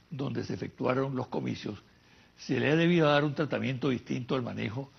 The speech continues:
de la situación que se presentó con los alcaldes de San Cristóbal y San Diego,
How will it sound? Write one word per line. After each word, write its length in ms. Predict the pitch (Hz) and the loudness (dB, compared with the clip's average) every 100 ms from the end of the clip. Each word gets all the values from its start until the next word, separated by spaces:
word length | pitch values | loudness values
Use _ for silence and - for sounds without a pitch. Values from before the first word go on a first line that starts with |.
| - | -8
de 100 | 139 | -4
la 100 | 120 | -4
situación 520 | 131 123 120 135 131 | -6 -8 -6 -4 -4
que 120 | 123 | -4
se 120 | 131 131 | -4 -4
presentó 560 | 123 123 120 - 117 - - - - | -4 -4 -4 -6 -6 -10 -20 -16 -4
con 160 | 139 | -2
los 160 | 113 - | -2 -6
alcaldes 640 | 113 - 123 110 120 - - _ _ | -8 -4 -2 -2 -6 -10 -20 _ _
de 100 | - | -10
San 200 | 107 113 | -6 -6
Cristóbal 600 | 113 151 - 120 110 110 - _ _ - | -8 -10 -6 -4 -4 -6 -10 _ _ -12
y 80 | |
San 180 | 113 113 | -8 -6
Diego, 320 | 104 - - | -6 -8 -10